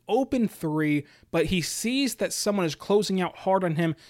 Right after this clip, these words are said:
so he takes a dribble while the guy's closing out, goes baseline,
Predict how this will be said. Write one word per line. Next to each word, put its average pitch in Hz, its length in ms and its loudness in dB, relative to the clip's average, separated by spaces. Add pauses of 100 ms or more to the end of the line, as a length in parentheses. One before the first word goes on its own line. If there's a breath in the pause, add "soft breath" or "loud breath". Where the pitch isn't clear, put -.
so - 120 0
he 156 60 2
takes 208 240 0
a 180 40 2
dribble 185 360 2
while 165 160 0
the 170 80 0
guy's 165 180 0
closing 151 400 -2
out, 151 220 -4
goes 151 180 -4
baseline, 180 560 0